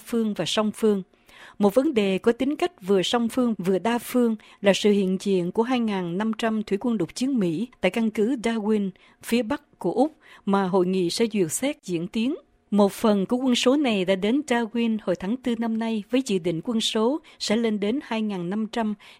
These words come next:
trong vài năm sắp tới. Việc này có tính cách đa phương vì phản ứng của Trung Quốc. Sau khi được bổ nhiệm vào chức vụ Ngoại trưởng Úc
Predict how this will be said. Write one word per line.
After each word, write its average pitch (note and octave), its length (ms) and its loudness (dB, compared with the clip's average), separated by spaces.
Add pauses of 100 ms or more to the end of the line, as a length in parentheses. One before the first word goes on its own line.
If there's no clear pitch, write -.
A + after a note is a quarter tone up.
trong G#3+ 240 0
vài E3+ 200 -4
năm F#3+ 180 -4
sắp A3+ 160 -2 (100)
tới. A#3 280 0 (440)
Việc G3 240 -2
này F#3+ 220 0
có A3 140 0
tính C4 180 -2
cách - 180 -6
đa A3+ 200 -4
phương A3+ 360 0 (240)
vì F#3+ 140 2
phản F3+ 240 -2
ứng A3+ 260 0
của A#3 120 -4
Trung G#3 240 -2
Quốc. D4+ 220 4 (420)
Sau C4 180 0
khi C#4 120 0
được G3 180 -2
bổ F3 120 4
nhiệm F#3+ 340 0
vào F3+ 240 0
chức D4 260 -4
vụ F3+ 100 -2
Ngoại F3 160 0
trưởng E3+ 240 -4
Úc F4 200 0